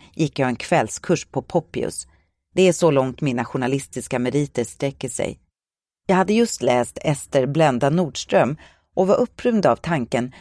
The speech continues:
på att det var något sånt jag skulle bli. Wallraffande murvel med världen som arbetsfält.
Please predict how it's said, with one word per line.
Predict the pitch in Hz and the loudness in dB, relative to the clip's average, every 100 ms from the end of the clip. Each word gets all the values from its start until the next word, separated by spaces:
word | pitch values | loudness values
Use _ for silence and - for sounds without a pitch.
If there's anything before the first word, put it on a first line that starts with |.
| _ | _
på | - | 0
att | 165 | 0
det | 170 | 0
var | 151 139 | 0 0
något | 151 175 | 0 -4
sånt | - - 240 101 - | -6 0 0 0 -2
jag | 104 | -4
skulle | - 120 | -2 -4
bli. | 120 156 139 69 - _ _ _ _ _ _ _ _ - | -2 -2 -2 -2 -12 _ _ _ _ _ _ _ _ -10
Wallraffande | 151 170 156 120 127 147 - 143 131 | -2 2 2 2 0 -2 -2 -2 0
murvel | 127 143 139 104 135 139 - - _ | 0 0 0 -2 -2 -4 -6 -16 _
med | - 165 135 | 0 0 4
världen | 170 190 170 127 110 | 4 4 2 0 -4
som | 120 123 | -2 0
arbetsfält. | 123 104 - - 147 110 - - | 0 -2 -8 -4 -2 -2 -6 -20